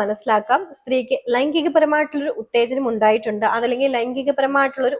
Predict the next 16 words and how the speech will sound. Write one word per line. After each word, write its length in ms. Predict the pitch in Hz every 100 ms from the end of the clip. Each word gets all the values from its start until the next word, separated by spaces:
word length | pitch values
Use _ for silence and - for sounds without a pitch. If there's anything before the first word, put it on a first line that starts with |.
| 240
ഉണർവ് 320 | 247 254 254 226
ഉണ്ടായിട്ടുണ്ട് 560 | 220 214 226 220 202 220 202
എന്നുള്ളത്. 340 | 185 175 170 - _ - -
നിങ്ങൾ 180 | 285 330
ഫോർ 140 | 294 269 269
പ്ലേയിലും 460 | 285 294 285 302 381 - - -
മറ്റും 240 | 254 240 302 269
ഇത്തരത്തിൽ 420 | - 285 269 269 277
സ്ഥല 180 | 277 277 294
മസാജ് 420 | 269 269 277 302 254
ഉൾപ്പെടുത്തുകയാണെങ്കിൽ 1120 | 226 262 285 277 254 226 311 269 214 196 240 381 _ 247
ഇത്തരം 300 | - 269 302 262
ലക്ഷണങ്ങൾ 460 | - - 254 277 - - _ 294
നിങ്ങളുടെ 300 | 302 294 302 311
സ്ത്രീ 180 | 311 349
പങ്കാളിക്ക് 540 | 330 262 254 247 240